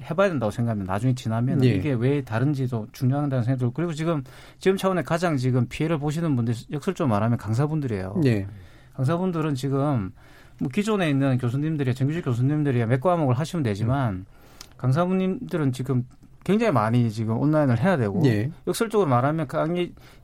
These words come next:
Speaker 1: 뭐 정규직 교수님보다 더 이제 강의 질이 떨어지는 그런 문제가
Speaker 2: 음.
Speaker 1: 발생하게 되는 거죠. 그래서 어떤 분은 뭐,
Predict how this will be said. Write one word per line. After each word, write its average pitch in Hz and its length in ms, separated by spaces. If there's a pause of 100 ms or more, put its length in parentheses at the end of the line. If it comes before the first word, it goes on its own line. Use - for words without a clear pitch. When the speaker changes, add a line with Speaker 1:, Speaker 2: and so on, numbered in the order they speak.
(140)
Speaker 1:
뭐 151 220
정규직 170 580
교수님보다 143 500
더 165 180
이제 175 160
강의 131 320
질이 143 220
떨어지는 151 400
그런 156 180
문제가 117 220
Speaker 2:
음. - 20
Speaker 1:
발생하게 147 380
되는 101 240
거죠. 104 380 (140)
그래서 156 280 (260)
어떤 196 300
분은 165 220
뭐, 120 340